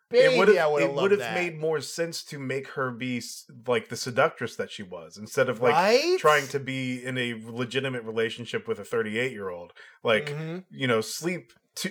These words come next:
Speaker 1: your way to the top, sleep your way to power. Like, that's where I thought it was going, and it never got there.
Speaker 2: I liked a lot of the tracking shots and some of the, the, the different things they were trying to do with the camera. I just feel like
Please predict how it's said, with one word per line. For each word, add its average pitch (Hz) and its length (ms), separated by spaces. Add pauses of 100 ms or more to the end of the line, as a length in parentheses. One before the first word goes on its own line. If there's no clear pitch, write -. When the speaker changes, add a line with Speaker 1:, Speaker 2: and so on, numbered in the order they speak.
Speaker 1:
your 139 140
way 135 160
to 120 100
the 104 80
top, 143 380
sleep 135 240
your 135 100
way 123 80
to 113 80
power. 127 380
Like, 98 180
that's 139 280
where 147 200
I 120 120
thought 131 240
it 113 100
was 113 140
going, 139 340
and 101 80
it 104 100
never 101 240
got 190 300
there. - 240 (640)
Speaker 2:
I 196 80
liked 226 260
a 262 40
lot 226 140
of 254 80
the 202 60
tracking 180 460
shots 220 580 (300)
and 147 100
some 185 200
of 175 60
the, 160 200
the, 139 280
the 131 140
different 160 400
things 165 220
they 170 60
were 147 120
trying 160 320
to 143 60
do 160 100
with 151 80
the 143 80
camera. 160 480 (540)
I 165 120
just 175 240
feel 190 240
like 170 520